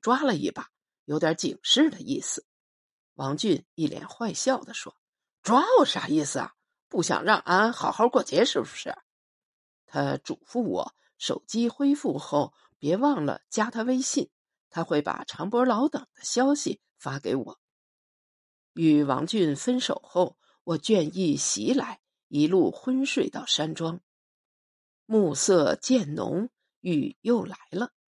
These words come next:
我走进山庄时，庄主正和一个客人搭讪，他见了我，像鹅一样啊啊大叫：“老天爷呀，你可回来了！”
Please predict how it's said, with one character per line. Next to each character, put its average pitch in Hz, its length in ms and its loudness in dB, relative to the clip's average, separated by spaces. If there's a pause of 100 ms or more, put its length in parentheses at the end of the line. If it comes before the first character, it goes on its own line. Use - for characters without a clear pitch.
(320)
我 156 280 0
走 - 200 -4
进 165 220 -2
山 214 260 0
庄 240 240 2
时， 135 400 0 (200)
庄 269 280 2
主 - 300 -4
正 262 160 -2
和 202 180 -4
一 208 140 -2
个 254 140 -2
客 285 280 -2
人 156 220 -4
搭 254 180 -4
讪， - 260 -2 (440)
他 - 100 -6
见 285 240 2
了 180 140 0
我， 92 380 -2 (120)
像 220 260 0
鹅 160 280 2
一 294 120 4
样 151 280 2
啊 233 120 -4
啊 247 260 -4
大 - 240 -8
叫 240 220 0 (720)
：“老 185 300 4
天 233 300 2
爷 202 480 4
呀， 160 240 0 (320)
你 415 300 6
可 - 220 2 (160)
回 220 240 4 (180)
来 190 100 6
了！” 143 200 2